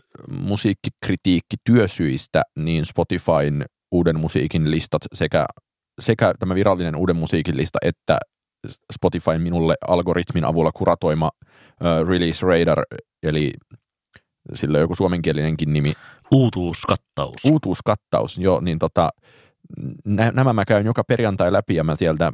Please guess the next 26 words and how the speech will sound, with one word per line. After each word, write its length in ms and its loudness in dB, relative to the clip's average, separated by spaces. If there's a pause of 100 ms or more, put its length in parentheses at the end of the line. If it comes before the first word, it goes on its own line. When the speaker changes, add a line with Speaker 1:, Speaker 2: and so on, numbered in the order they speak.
(100)
Speaker 1:
paljon 400 0 (120)
poimin 320 0
uutta 300 -4
musiikkia, 640 -2 (680)
mutta – 320 0 (1200)
on, 280 2
voi, 200 4
voiko 260 2
tilanne 360 0
olla 220 2
lähentelemässä 640 0
jo 60 -2
sellaista, 460 2
että 240 -6
on 140 0
suunnaton 440 2
määrä 300 2
muitakin 520 -2
ihmisiä, 500 0 (400)
jotka 320 0
käyttävät 460 0
nimenomaan 720 2 (920)
algoritminomaisia 1160 2 (720)
Spotify-välineitä 1120 0
siihen, 400 0
että 320 -4